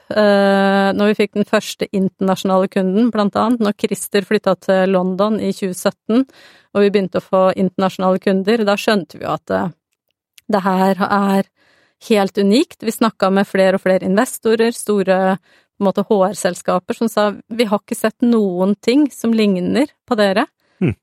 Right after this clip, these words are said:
Speaker 1: Eh, vi kan se skreddersydde spill, men vi har ikke sett den der, eh, selvbetjente plattformen som dere har.» Så når vi igjen hørte det gang på gang på gang, så skjønte vi at vi sitter med noe helt unikt.
Speaker 2: Dette høres ut som en typisk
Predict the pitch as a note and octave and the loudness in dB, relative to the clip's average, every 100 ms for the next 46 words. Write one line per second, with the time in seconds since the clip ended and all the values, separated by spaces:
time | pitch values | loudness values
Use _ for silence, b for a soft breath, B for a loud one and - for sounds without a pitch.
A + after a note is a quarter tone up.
0 | - A3 A3 G#3 A#3+ A#3 - G#3 - A3+ | -2 2 2 0 0 -2 0 -2 -2 -4
1 | G#3 F3+ F#3 F3+ G3 - C4 C4+ A#3+ A3 | -2 -2 -6 -8 -4 -2 2 2 2 0
2 | G#3 A#3 - F#3+ _ - G3 F#3 F#3+ F#3 | 0 -6 -2 -4 _ -4 -2 0 2 2
3 | F#3+ F3+ _ _ _ _ - F#3 F3+ G#3+ | 2 -2 _ _ _ _ -4 -4 0 -2
4 | G3 F3 F#3 F3 G3 F3+ - F#3+ F#3 F#3 | -2 -2 -4 -4 -4 -4 -4 -6 -4 -4
5 | G3+ G3 F3 F#3 F#3 - A#3 A#3 B3+ A#3+ | -2 -2 -2 -4 -6 -4 -2 0 0 -2
6 | B3 A#3 G3+ B3+ D4+ C#4+ A3 F3+ - G3+ | -2 0 2 2 2 0 0 -2 -4 0
7 | G3+ B3+ _ _ _ _ _ _ _ G#3 | 0 0 _ _ _ _ _ _ _ 0
8 | B3+ C#4+ - A#3 G#3+ A#3 - A3+ G#3+ D4+ | 2 0 0 0 2 0 -2 0 2 2
9 | E4+ - B3+ B3 G3 - F3+ - G3+ - | 0 -2 0 0 -2 -4 -10 -8 -8 -6
10 | E3+ - G3 G3+ G3 G3 - G3 G3+ - | -8 -4 0 2 2 0 -2 -2 0 -4
11 | - C#3+ D3 A#2 C#3 C3+ B2 B2+ | -8 0 0 2 -2 -2 -4 -6